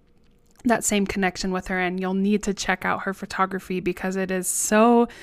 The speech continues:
unique and inspiring, and yeah, she's one in a million. Natalie, I'm so excited to talk to you today. I first met you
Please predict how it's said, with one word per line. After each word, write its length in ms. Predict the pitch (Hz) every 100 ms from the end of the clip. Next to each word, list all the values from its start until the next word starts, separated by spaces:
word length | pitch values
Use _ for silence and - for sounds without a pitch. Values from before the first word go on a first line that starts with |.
| - - -
unique 480 | 208 196 202 196 -
and 140 | 196
inspiring, 720 | 185 185 - 180 180 175 175 180
and 480 | 180 175 175 175 - _ _ _ _ -
yeah, 220 | 226 247 -
she's 240 | - 220 202
one 140 | 208
in 80 | 208
a 40 |
million. 360 | 220 220 196 196 - - - _ _ _ _ _ _ _ - - - - - - - - - - - - - _
Natalie, 380 | 269 262 254 269
I'm 160 | 208 233
so 180 | - 240
excited 600 | 233 233 226 254 262 - -
to 120 | 247
talk 280 | 214 - _
to 100 | 233
you 80 | 233
today. 420 | - 214 220 240 _ - -
I 380 | 196 220 240 196 -
first 240 | 220 214
met 160 | 196 185
you 360 | 202 196 196